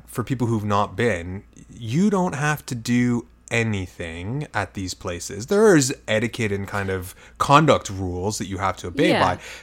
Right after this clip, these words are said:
Speaker 1: but just because you go to one of these places doesn't mean you have to jump into your first orgy or something like that.
Speaker 2: I think just, just like a lot of things around non-traditional relationships and non-traditional lifestyles, I know you hate that,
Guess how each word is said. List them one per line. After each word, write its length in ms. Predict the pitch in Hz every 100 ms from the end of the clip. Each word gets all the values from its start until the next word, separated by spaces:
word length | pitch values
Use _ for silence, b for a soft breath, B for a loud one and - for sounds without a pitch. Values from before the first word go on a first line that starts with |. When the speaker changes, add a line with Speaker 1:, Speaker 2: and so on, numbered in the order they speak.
| -
Speaker 1:
but 200 | 131 -
just 160 | 143
because 260 | 165 160 135
you 80 | 120
go 100 | 123
to 60 |
one 100 | 120
of 60 | 107
these 120 | 107 -
places 320 | 104 104 98
doesn't 200 | 95 101
mean 140 | 101
you 120 | 101
have 160 | 95 95
to 100 | 98
jump 340 | 90 - 95
into 160 | 101 98
your 120 | 90
first 260 | - 92 -
orgy 400 | 95 101 87 82
or 100 | 82
something 300 | 90 87 90
like 180 | 87 85
that. 180 | 85 82
Speaker 2:
I 120 | 233 247
think 220 | 381 330
just, 240 | 285 -
just 240 | - 262 262
like 220 | 220 - 185
a 40 |
lot 280 | 185 156 156
of 100 | 156
things 320 | 156 151 147 -
around 600 | 147 139 135 135 135 175
non-traditional 680 | 151 135 - 135 - 131
relationships 760 | 127 143 147 151 131 151 156 -
and 280 | 147 143 139
non-traditional 580 | 135 139 135 143 151 156
lifestyles, 540 | 151 - - 143 151
I 40 | 139
know 100 | 139
you 100 | 131
hate 180 | 135
that, 220 | 135 120